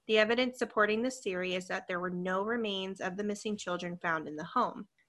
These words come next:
This opened up a search conducted by the family along with federal and state authorities, hoping that maybe the children had escaped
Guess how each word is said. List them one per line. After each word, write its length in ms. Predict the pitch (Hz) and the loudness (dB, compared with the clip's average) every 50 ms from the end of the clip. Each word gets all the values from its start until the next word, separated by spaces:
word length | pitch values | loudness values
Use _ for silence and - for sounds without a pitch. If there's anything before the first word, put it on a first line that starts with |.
| - - | 4 4
This 180 | 233 233 - - | 4 4 4 2
opened 320 | 226 233 240 254 254 240 - - | 2 4 4 4 2 2 2 2
up 300 | 202 208 208 202 - - - | 4 4 4 2 0 -4 -4
a 140 | - 208 202 | -2 -2 -2
search 600 | - - - - - 202 202 208 - - - - - | -2 -6 -8 -2 0 2 2 2 0 -2 -6 -4 -2
conducted 480 | 214 202 202 190 190 190 - 208 202 | 0 2 2 2 2 4 2 0 2
by 160 | 202 196 190 190 | 4 2 2 2
the 80 | 190 | 0
family 480 | 190 - 202 190 185 185 196 208 233 226 | -2 -2 -2 0 0 0 0 0 0 0
along 300 | 196 196 185 180 185 180 | 0 0 0 0 0 -2
with 120 | 180 180 | -4 -4
federal 380 | - - 185 185 190 196 196 - | -2 0 2 6 8 8 8 8
and 160 | - 196 180 | 6 2 0
state 240 | - - - 175 160 - | -2 0 2 2 2 2
authorities, 640 | 165 - - 208 220 220 226 220 220 226 233 226 | 0 0 4 6 6 6 6 4 4 2 2 0
hoping 380 | - - - 220 214 214 226 214 | 0 4 6 6 8 8 8 8
that 180 | 208 196 - 185 | 8 6 6 4
maybe 220 | 190 190 185 196 | 2 4 4 2
the 100 | 185 185 | 2 2
children 380 | 180 - 202 190 180 185 196 180 | 0 4 4 4 4 2 2 2
had 140 | 190 170 | 2 2
escaped 640 | 180 - - - - 196 185 196 214 208 - - - | 2 0 -2 -6 0 2 4 4 4 4 0 -6 -10